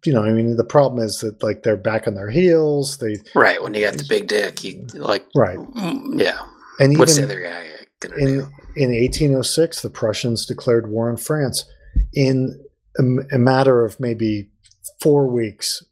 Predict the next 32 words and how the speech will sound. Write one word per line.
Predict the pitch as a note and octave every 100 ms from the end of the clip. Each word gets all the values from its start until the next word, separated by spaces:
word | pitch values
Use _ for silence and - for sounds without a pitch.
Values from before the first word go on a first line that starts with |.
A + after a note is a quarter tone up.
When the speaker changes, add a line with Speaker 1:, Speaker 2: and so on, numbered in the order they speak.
| _ _ _ -
Speaker 1:
Napoleon | D3 - C3+ A#2
destroyed | G#2+ G2+ - A2 G#2
the |
entire | G#2 F#2+ G#2+
Prussian | G2+ - G2 -
army. | G2 F2+ -
Speaker 2:
<laughs> | - - _ -
Right. | A3 - _ _ -
Right. | - - - _ _ - -
Speaker 1:
Which | C#3 C#3
is | C3+
basically | D#3 D#3 D3+ C3+
this, | B2 A#2 -
the, | B2 A2+
it | C3
was | C3 -
the | B2
Seven | - B2+ A#2 B2
Years' | B2 A#2+
War | B2 C3+ D3+
army. | A2 G2 F#2+
This | A2 -
is | A#2+ G#2
the | A2 G#2+
Speaker 2:
Right. | - -
Speaker 1:
Frederick | - B2+ A#2+ B2+ -
the |
Great's | G#2+ A#2 B2 B2
pride, | - - C3 B2 G#2+
and | G#2+
they | G2+
just | G#2+ -